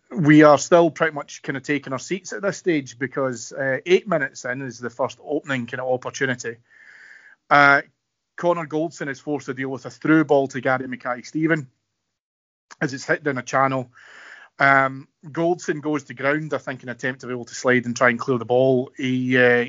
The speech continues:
clips Mackay-Steven in kind of the back of the heel. He goes down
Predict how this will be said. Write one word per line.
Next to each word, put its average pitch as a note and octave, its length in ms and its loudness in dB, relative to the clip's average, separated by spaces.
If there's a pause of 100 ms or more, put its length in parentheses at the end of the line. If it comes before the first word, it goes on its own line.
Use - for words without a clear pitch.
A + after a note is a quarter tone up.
clips - 600 2 (800)
Mackay-Steven C3+ 720 -2
in A#2+ 180 -8
kind B2 200 -10
of A#2+ 60 -6
the A2+ 60 -12
back B2 280 4
of B2+ 40 -6
the A#2 60 -6
heel. C#3 600 2
He C3+ 60 -14
goes C3+ 380 -4
down B2+ 460 -4